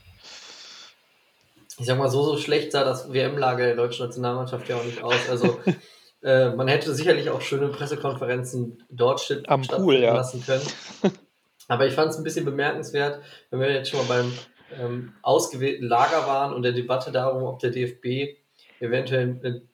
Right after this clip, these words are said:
Speaker 1: etwas arrogante Haltung hatte, dass sie es nicht begreifen konnten, warum denn sie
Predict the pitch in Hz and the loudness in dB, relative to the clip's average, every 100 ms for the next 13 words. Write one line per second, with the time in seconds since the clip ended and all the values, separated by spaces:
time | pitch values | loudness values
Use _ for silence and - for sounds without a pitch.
0 | _ - 131 135 120 127 131 131 135 135 | _ -6 -4 -4 -4 -4 0 0 2 2
1 | 131 160 156 127 127 127 139 143 - _ | 4 4 2 -2 -2 0 -2 -4 -12 _
2 | _ - 123 131 123 143 143 - 120 117 | _ -4 -4 -4 -6 -6 -8 -10 -8 -2
3 | 127 - 147 131 131 127 123 127 131 - | -2 -2 -6 -6 -4 0 0 0 -6 -8
4 | 135 131 127 120 127 127 123 | -4 -2 -2 -4 -6 -6 -8